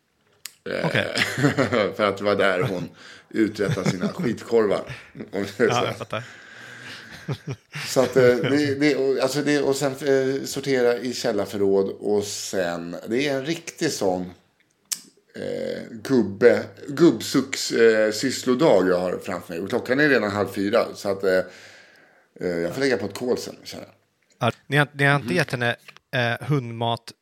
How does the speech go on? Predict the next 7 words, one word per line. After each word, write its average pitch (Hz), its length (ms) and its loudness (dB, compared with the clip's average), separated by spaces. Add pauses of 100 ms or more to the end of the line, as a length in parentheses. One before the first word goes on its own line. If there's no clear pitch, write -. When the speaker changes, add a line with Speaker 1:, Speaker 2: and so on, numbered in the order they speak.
(460)
Speaker 2:
märket 117 500 -2
Smak? - 840 -6 (680)
Rosa 113 280 4
Speaker 1:
Nej. 113 260 2
Speaker 2:
påse 113 440 -4
fisk. - 460 -8
Det, 135 120 2